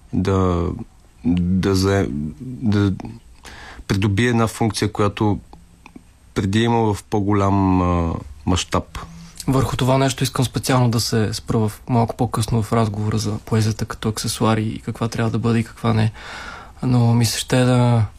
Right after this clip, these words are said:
Speaker 2: ми кажете малко повече за това. Всяко едно от произведенията в тази книга е писано специално за тази антология или, а, всеки от авторите е подбрал свое произведение, което да включи, например,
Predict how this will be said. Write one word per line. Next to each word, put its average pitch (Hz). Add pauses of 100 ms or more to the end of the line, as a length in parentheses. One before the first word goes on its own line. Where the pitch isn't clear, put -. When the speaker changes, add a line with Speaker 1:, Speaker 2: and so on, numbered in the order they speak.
(320)
Speaker 2:
ми 120
кажете 127
малко 123
повече 123
за 110
това. 117 (220)
Всяко 143
едно 139
от 143
произведенията 127
в 110
тази 123
книга 127
е 127
писано 127
специално 135
за 113
тази 110
антология 107 (340)
или, 139 (360)
а, 127
всеки 120
от 113
авторите 127
е 127
подбрал 113 (260)
свое 113
произведение, 113
което 110
да 107 (340)
включи, 117 (160)
например, 120